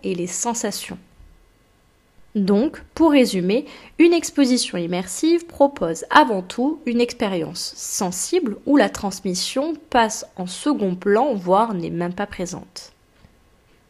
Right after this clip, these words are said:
En deux mille cinq, Raymond Monpetit, dans son article « Exposition, parc, site des lieux d'expérience patrimoniale », affirme que l'objectif des expositions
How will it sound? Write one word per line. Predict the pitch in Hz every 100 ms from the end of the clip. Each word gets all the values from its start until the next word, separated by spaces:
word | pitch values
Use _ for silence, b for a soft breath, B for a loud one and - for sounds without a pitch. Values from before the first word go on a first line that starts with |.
| _ -
En | 214
deux | 208 262
mille | 302 190
cinq, | - 202 285 - B B B
Raymond | 202 269 302 330
Monpetit, | 269 202 202 185 - 302
dans | 320 202
son | 196 196
article « | 185 185 - 277 - -
Exposition, | 247 240 - 226 202 196 - 240 240
parc, | - 220 220 -
site | - - - 262 -
des | 170 202 214
lieux | 226 254
d'expérience | 220 190 190 - 185 180 -
patrimoniale », | - 254 - 202 180 180 214 269 185 B B B _
affirme | 269 269 - 277 277 202
que | 202
l'objectif | 214 240 233 233 262
des | 202 185 190
expositions | 196 - 233 214 220 - 180